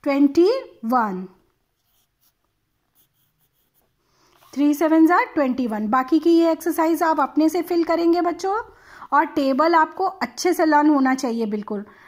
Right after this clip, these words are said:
टेबल टू से टेन तक आप अपनी फेयर कॉपी में नोट करेंगे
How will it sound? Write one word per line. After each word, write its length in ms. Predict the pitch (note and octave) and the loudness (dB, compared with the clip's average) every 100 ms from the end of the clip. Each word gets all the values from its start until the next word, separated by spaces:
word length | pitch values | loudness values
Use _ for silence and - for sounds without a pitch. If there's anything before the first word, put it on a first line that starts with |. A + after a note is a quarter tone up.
| - - | -18 -6
टेबल 380 | C#4 C#4 D#4 F4 | -2 0 0 -2
टू 280 | E4 D#4 E4 | 0 2 2
से 200 | D#4+ F4 | 0 -2
टेन 320 | E4+ C#4 D4 | -2 0 0
तक 220 | F4 F4 | 0 0
आप 340 | C4+ C4+ D4 D4 | 0 2 0 -2
अपनी 300 | D4 E4 F#4+ A4 - - _ - | 0 2 2 -4 -18 -20 _ -6
फेयर 300 | D4 C#4+ D#4+ | -2 0 0
कॉपी 360 | D#4 C#4+ D#4+ | 0 0 4
में 160 | D#4+ F#4+ | 4 6
नोट 340 | E4 C#4+ D4 | 4 4 0
करेंगे 500 | - B3 A#3 G3+ G3 | -2 -4 -2 -4 -6